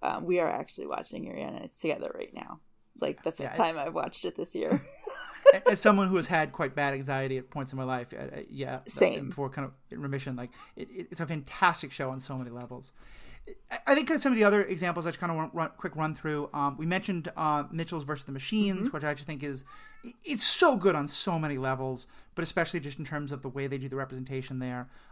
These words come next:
Speaker 2: I really love. Um, uh, similarly, a-, again, in that kind of, like, it's not a big part of the story, but it's confirmed. In the movie Birds of Prey,
Speaker 1: Mm-hmm.
Speaker 2: you know, Harley is canonically queer, as we discussed, but that certainly wasn't addressed in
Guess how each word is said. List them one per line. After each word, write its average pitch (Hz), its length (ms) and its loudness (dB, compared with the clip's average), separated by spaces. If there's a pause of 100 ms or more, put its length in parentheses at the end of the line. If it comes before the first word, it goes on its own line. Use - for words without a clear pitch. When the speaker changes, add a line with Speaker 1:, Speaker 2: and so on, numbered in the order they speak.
(120)
Speaker 2:
I 147 60 -2
really 135 260 -2
love. 123 420 -6 (540)
Um, 135 500 0 (960)
uh, 139 380 0 (400)
similarly, 196 640 2
a-, - 300 -10
again, 180 260 2
in 180 80 0
that 165 140 -2
kind 165 180 0
of, 147 60 0
like, 151 180 -2
it's 165 140 -10
not 156 200 0
a 156 40 -4
big 143 180 -8
part 151 240 0
of 135 60 -6
the 135 40 -6
story, 170 460 -2
but 156 160 -2
it's 135 120 -8
confirmed. 226 600 -6 (640)
In 233 140 6
the 240 80 4
movie 208 220 4
Birds 165 300 -2
of 160 120 -12
Prey, 214 500 0 (100)
Speaker 1:
Mm-hmm. 202 300 -6
Speaker 2:
you 190 60 6
know, 170 180 2 (340)
Harley 220 380 6
is 196 80 4
canonically 170 400 0
queer, 156 320 -4
as 151 80 -6
we 175 80 -4
discussed, 147 460 -4
but 165 80 -6
that 170 200 -6
certainly 185 380 0
wasn't 160 240 0
addressed 139 560 -4
in 135 380 -6